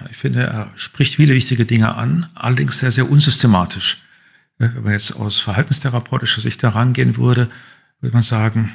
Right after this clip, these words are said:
naja, das ist aber auch eine ganz schöne Herausforderung, das zu lesen. Und, äh,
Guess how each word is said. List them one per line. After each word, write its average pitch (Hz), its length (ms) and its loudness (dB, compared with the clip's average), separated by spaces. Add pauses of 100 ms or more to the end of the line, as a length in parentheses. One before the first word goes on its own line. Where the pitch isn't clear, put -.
(100)
naja, 123 280 0
das - 200 -2
ist 120 140 -2
aber 110 200 -6
auch 120 220 -2
eine 139 80 2
ganz 120 160 2
schöne 131 140 6
Herausforderung, 113 640 4
das 98 180 0
zu - 80 2
lesen. 107 440 2
Und, 104 320 0 (460)
äh, 107 340 0